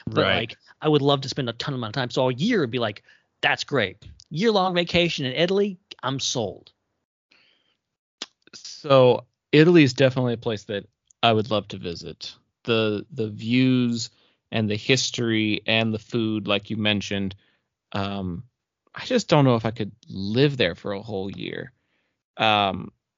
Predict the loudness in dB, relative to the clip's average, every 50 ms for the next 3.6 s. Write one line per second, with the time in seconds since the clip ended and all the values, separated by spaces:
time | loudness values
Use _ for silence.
0 | _ -2 2 4 6 6 6 4 0 -4 -6 -6 -4 -4 -6 -6 -2 -2 0 0
1 | 2 2 2 2 2 0 0 0 2 2 4 4 4 4 2 0 -2 -6 -6 _
2 | 0 2 4 4 4 2 2 0 -2 -4 -8 -10 -14 _ _ _ 0 0 2 0
3 | 0 -2 -6 -4 -2 0 2 2 0 -2 -4